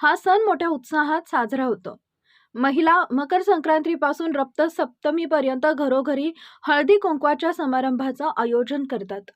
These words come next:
त्याचंच औचित्य साधून मागील तीन वर्षाची परंपरा कायम ठेवत महिलांच्या कलागुणांना वाव देण्यासाठी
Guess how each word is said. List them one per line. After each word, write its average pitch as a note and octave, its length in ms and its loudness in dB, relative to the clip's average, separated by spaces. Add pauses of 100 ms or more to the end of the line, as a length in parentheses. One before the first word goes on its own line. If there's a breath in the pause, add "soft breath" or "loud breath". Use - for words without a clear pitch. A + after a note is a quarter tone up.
(480)
त्याचंच F4+ 320 4
औचित्य G4 480 2
साधून E4 420 2
मागील D#4 380 0
तीन D4+ 180 -4
वर्षाची D#4+ 440 0
परंपरा C#4 500 -2
कायम C#4+ 480 0
ठेवत C#4+ 340 -2
महिलांच्या C4+ 500 -2
कलागुणांना B3+ 760 0
वाव A#3+ 260 0
देण्यासाठी B3 720 -4